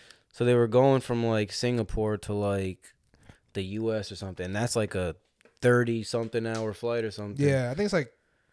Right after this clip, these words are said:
Speaker 2: nah, it might be, like, eighteen or something like that. But on eighteen straight, like, on a plane.
Speaker 1: Yeah, I don't know if they had a stop somewhere or
Speaker 2: Oh,
Speaker 1: something.
Speaker 2: layovers and shit? Yeah.
Speaker 1: Yeah, but, um,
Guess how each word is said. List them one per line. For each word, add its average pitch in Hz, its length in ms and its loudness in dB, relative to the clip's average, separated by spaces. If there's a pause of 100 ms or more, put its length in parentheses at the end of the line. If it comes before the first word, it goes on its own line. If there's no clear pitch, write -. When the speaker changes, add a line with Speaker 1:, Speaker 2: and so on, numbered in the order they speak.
Speaker 2:
nah, 175 180 2
it 196 60 -2
might 262 160 -2
be, 262 80 -2
like, 185 220 2
eighteen 151 380 -4
or 135 60 -2
something 123 240 -4
like 113 160 -2
that. 110 240 -6
But 131 80 -2
on 175 240 6
eighteen 196 340 2
straight, 160 380 2
like, 120 140 -4
on 143 160 4
a 131 40 -2
plane. 123 380 0 (220)
Speaker 1:
Yeah, 120 420 2 (100)
I 117 120 0
don't 135 160 6
know 127 120 6
if 113 100 0
they 120 140 2
had 110 280 4
a 98 440 -2 (300)
stop 123 360 0
somewhere 123 340 -2
or - 20 2
Speaker 2:
Oh, - 20 0
Speaker 1:
something. 135 300 2 (100)
Speaker 2:
layovers 151 340 6
and 156 80 0
shit? 151 180 -2
Yeah. 113 220 0
Speaker 1:
Yeah, 110 300 2
but, 101 460 -4 (200)
um, 95 500 -8